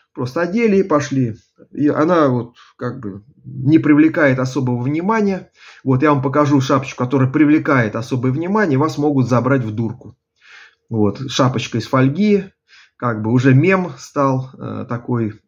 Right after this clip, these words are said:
общий, скажем, даже так, общемирового уровня. То есть шапочка из фольги, сразу типа сошел с ума.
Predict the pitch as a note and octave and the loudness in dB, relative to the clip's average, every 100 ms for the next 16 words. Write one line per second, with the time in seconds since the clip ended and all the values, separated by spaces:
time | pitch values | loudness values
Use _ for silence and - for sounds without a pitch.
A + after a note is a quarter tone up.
0 | _ - - B2 - A#2+ G#2+ _ - - | _ -10 -6 -4 -4 -4 -8 _ -20 -20
1 | - - - - - _ _ _ _ _ | -18 -18 -20 -20 -20 _ _ _ _ _
2 | - B2+ B2 B2 B2+ B2 B2 A#2+ D3+ C3 | 0 2 2 2 2 0 0 0 0 0
3 | D3 C#3+ D3 D#3 D3+ C3+ C#3+ C3+ B2+ A#2 | 2 4 4 4 4 4 4 2 0 -2
4 | A#2 A#2+ G#2+ - C3+ C3 - B2 B2+ C3+ | -8 -8 -8 -4 -4 -6 -10 -10 -4 -2
5 | C#3 F#3+ C#3 C3+ D#3 C3+ A#2+ C3+ C3 A2+ | 0 0 0 2 2 2 0 -4 -4 -6
6 | A2 B2+ B2 C#3 C3 C#3 A#2+ F#2+ | -6 -6 -4 -2 -2 -2 0 -2